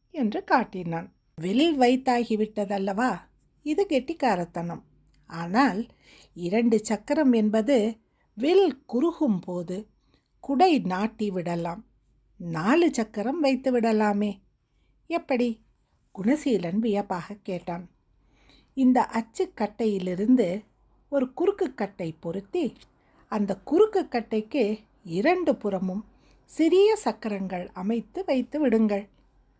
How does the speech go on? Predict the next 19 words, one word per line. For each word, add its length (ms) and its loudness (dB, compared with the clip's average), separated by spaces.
அது 280 2
வண்டியோட்டியின் 1200 2
இடமாக 640 0
இருக்கட்டும். 580 -4
வண்டி 400 2
ஒரு 300 -6
காலும் 460 0
குடை 240 0
சாயாது. 560 -6
சரிவில் 540 4
போனாலும் 640 2
பலமாக 540 0
நிற்கும். 460 -6
நான்கு 580 2
குதிரைகள் 600 -2
பூட்டி 400 -12
வேகமாக 800 2
ஓட்ட 280 0
முடியும். 380 0